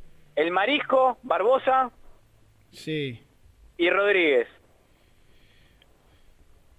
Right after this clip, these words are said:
Speaker 2: Me falta un central para el otro. Sí.
Speaker 1: Bueno,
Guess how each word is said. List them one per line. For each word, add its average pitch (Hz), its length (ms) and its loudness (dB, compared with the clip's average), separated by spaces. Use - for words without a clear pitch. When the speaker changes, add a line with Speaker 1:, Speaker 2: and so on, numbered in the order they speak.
Speaker 2:
Me 160 160 -14
falta 220 340 -8
un 175 80 -8
central 160 600 -8
para 143 200 -8
el 147 80 -8
otro. 139 440 -12
Sí. 202 520 -2
Speaker 1:
Bueno, 151 440 0